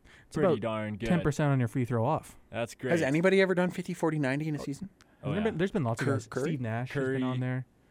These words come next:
Speaker 1: Steve
Speaker 2: uh,
Speaker 1: Nash.
Speaker 2: I think Dirk, too.
Speaker 1: Dirk probably, yeah.
Speaker 2: Yeah.
Speaker 3: I guess it has to be depend on the, the frequency of each shot that you take.
Speaker 1: I think there's also, like, a, uh, there's probably, like, a shot, like, minimum in order
Speaker 3: I was
Speaker 1: to
Speaker 3: gonna say,
Speaker 2: Low-key,
Speaker 3: like,
Speaker 2: I
Speaker 3: it
Speaker 2: think Tony Snell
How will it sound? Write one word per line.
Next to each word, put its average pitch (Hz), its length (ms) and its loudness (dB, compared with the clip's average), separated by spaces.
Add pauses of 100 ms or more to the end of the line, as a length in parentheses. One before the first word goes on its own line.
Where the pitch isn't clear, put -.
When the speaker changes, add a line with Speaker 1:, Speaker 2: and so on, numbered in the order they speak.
(460)
Speaker 1:
Steve 131 180 -2
Speaker 2:
uh, - 40 -2
Speaker 1:
Nash. 98 320 -2
Speaker 2:
I 110 80 -8
think 143 240 -8
Dirk, 104 260 -6 (140)
too. 101 260 -8
Speaker 1:
Dirk 113 220 -2
probably, 101 340 -2
yeah. 98 140 -2
Speaker 2:
Yeah. 107 120 -4 (920)
Speaker 3:
I 135 80 0
guess 139 180 0
it 180 60 4
has 160 160 4
to 160 60 -2
be 139 100 0
depend 120 400 -2
on 110 200 0
the, 110 180 -2 (100)
the 120 80 -2
frequency 107 680 -6 (320)
of 117 160 -6
each - 300 -8
shot 123 380 -2 (220)
that 131 80 -8
you 135 80 -4
take. 156 220 -4 (640)
Speaker 1:
I 143 80 2
think 226 200 0
there's 190 140 4
also, 160 240 4
like, 135 320 2
a, 123 220 4
uh, 107 360 2
there's 113 200 -2
probably, 117 320 2
like, 110 180 0
a 104 100 0
shot, 101 360 -4 (420)
like, 110 160 -2
minimum 104 480 0
in 123 80 -4
order 107 140 0
Speaker 3:
I - 20 4
was 143 80 2
Speaker 1:
to 160 60 4
Speaker 3:
gonna 151 120 4
say, 143 140 6
Speaker 2:
Low-key, 127 120 6
Speaker 3:
like, 208 60 8
Speaker 2:
I 220 40 6
Speaker 3:
it 214 60 0
Speaker 2:
think 226 200 -2
Tony 160 340 -2
Snell 113 720 -2